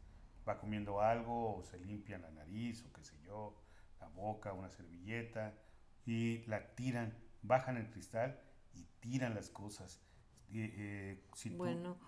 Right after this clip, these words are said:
Speaker 2: una servilleta es lo de menos. Hay ocasiones que la gente arroja envases de refresco, latas de refresco, las envolturas de las Sabritas y envases de cristal. En la carretera es muy común ver cómo alguien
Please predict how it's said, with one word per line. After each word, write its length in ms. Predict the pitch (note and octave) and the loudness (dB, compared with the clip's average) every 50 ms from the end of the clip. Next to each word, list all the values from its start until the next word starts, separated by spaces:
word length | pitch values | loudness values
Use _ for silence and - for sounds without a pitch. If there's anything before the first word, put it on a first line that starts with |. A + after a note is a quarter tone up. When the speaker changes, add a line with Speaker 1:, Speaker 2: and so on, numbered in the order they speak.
| - - - | -20 -14 -6
Speaker 2:
una 220 | - F3 F3+ F#3+ F#3+ | -2 2 2 4 4
servilleta 640 | - G#3 F3 E3+ F3 E3 C#3+ D#3+ D3 - - F3 | 4 4 4 4 4 2 4 2 0 2 2 0
es 60 | D#3+ | 2
lo 160 | D#3+ D#3 C#3+ | 4 4 4
de 140 | C3+ C3+ C3+ | 4 4 4
menos. 480 | C3+ C#3 C#3 D3 D3 D3 D3+ - - - - | 4 4 4 4 2 0 -4 -6 -8 -12 -8
Hay 300 | - - D3 D#3+ E3+ F#3+ | -4 -2 0 2 2 2
ocasiones 600 | G3+ G3 G3 F#3+ E3+ E3 - F3+ F3+ F#3 G3+ F#3+ | 2 2 2 0 0 0 0 0 2 2 0 0
que 120 | F#3+ - E3+ | -2 -4 -2
la 140 | D#3 D3+ D3 | -2 -2 -2
gente 360 | - F3 E3 E3 E3+ F#3 F3 | -2 -4 -4 -4 -2 0 0
arroja 540 | E3 D3 D#3 D#3+ D#3 E3 E3 - F#3 F3+ F3+ - - - - - - - - | 0 0 0 -2 -2 -2 -4 -4 -6 -6 -6 -8 -14 -18 -18 -18 -18 -10 -4
envases 540 | E3+ F3 F3 F#3+ G3+ A3 G#3+ A3 A#3 G#3 F#3+ | -2 -2 2 4 2 2 4 2 0 0 0
de 80 | F#3 | 0
refresco, 720 | D3+ C#3+ D3+ D3+ D3+ - - E3 F3 F3+ F3 - - D#3 D3 | 0 0 -2 -2 -2 -2 -2 -2 -2 -2 -4 -6 -4 -2 0
latas 640 | C#3 C3 C3 C#3 D3+ E3+ E3+ - - - F#3+ F#3 F3+ | 0 0 0 0 -2 -2 -4 -6 -6 -6 -6 -4 -4
de 100 | - - | -8 -10
refresco, 960 | - - - - - - - C3+ C#3 - D3 D#3+ E3 - - - D#3+ D#3+ D#3+ - - - - - - - | -10 -10 -12 -14 -12 -10 -6 -4 -2 -2 -2 -2 -4 -8 -10 -8 -8 -8 -8 -8 -16 -20 -20 -20 -16 -10
las 580 | - F3 E3 D#3+ D#3 D#3 D3+ D#3+ D#3+ - - - | -4 -2 0 2 2 2 0 -2 -4 -6 -6 -4
envolturas 800 | - D3+ D3+ C#3 C#3 C#3+ C#3+ C#3 C#3 - D#3 D#3 D#3 D3+ D3+ E3 | -2 -2 -2 0 0 0 -2 -2 -2 -4 -2 -2 -2 -2 -2 -4
de 100 | - - | -8 -6
las 200 | C2+ - D3 - | -6 -6 -6 -4
Sabritas 800 | - C#3 C3+ C3+ C#3 C#3+ C#3+ C#3+ - - - C#3+ D3 - - - - - - - - - - - - - - - | -4 -2 -2 -2 -2 -2 -4 -4 -6 -4 -4 -4 -4 -4 -6 -14 -18 -20 -20 -20 -20 -20 -20 -20 -20 -20 -14 -8
y 540 | D#2+ A#2 C#3+ D3+ D3+ D3+ D3+ D3 D3 D3 D3 | -4 -2 0 0 0 0 0 0 2 2 2
envases 440 | D3 D3 D3+ D#3+ D#3+ - A3 G#3+ - | 2 2 2 0 0 0 -2 0 2
de 120 | G#3+ F3 | 2 0
cristal. 460 | - D#3+ D#3 - - - G#3+ C4+ E4+ E4+ | 2 -2 -4 -4 0 2 2 2 4 4
En 60 | A3+ | 4
la 140 | F3 E3 E3 | 4 4 4
carretera 520 | E3 E3+ D3 C#3 D#3+ D#3 - - G#3 G#3+ | 4 2 2 2 0 -2 2 2 4 4
es 120 | A#3 A3 A3+ | 6 6 8
muy 180 | A3 A3+ A#3 A3+ | 8 8 8 8
común 440 | A3+ A3 G#3 G3 G3 G3 G3 G3+ F3+ | 6 4 4 4 4 4 2 2 2
ver 200 | G3 F#3+ F#3 F#3 | 4 2 2 2
cómo 300 | - F3+ F#3 F3 F3 E3+ | 0 0 0 2 2 2
alguien 460 | E3+ E3+ E3 D#3 D#3+ E3+ E3 E3+ | 2 2 2 0 2 2 2 0